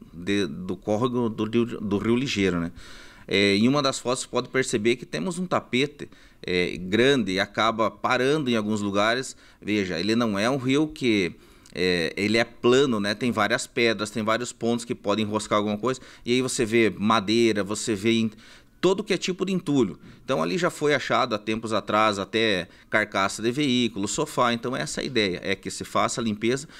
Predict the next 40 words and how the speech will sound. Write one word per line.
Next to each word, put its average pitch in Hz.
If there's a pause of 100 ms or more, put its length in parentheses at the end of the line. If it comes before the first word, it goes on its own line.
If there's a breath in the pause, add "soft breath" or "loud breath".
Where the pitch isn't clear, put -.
(160 loud breath)
e 143
que -
a 143
população 131
também 135
tenha 139
essa 147
consciência 170 (280 loud breath)
de 113
não 127
fazer 143
esse 143
lançamento 143
pra -
que -
a 240
gente 190
com-, 151
com-, 107 (160)
tenha 143
um 131
rio 135 (280 loud breath)
que -
a 110
gente 123
possa 113 (300)
pelo 117
menos 123
olhar 113
pra 107
ele 113
assim 113
e 113
ver 113
que 117
ele 107
é 104
um 101
rio 110
limpo, 104